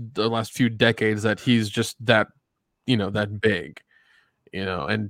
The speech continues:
to, to, to just throw him aside and make him Spider-Boy or Iron Man Junior, whatever they got, I think is, um,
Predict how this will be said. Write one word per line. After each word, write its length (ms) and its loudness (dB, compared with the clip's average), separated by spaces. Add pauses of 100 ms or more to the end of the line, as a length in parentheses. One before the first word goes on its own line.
to, 120 2
to, 460 4
to 200 8
just 180 4
throw 140 10
him 80 8
aside 400 6
and 80 2
make 160 2
him 60 -2
Spider-Boy 760 4
or 220 0
Iron 220 2
Man 160 2
Junior, 240 0
whatever 220 0
they 60 -2
got, 140 0
I 40 -2
think 220 -6
is, 220 -4
um, 300 0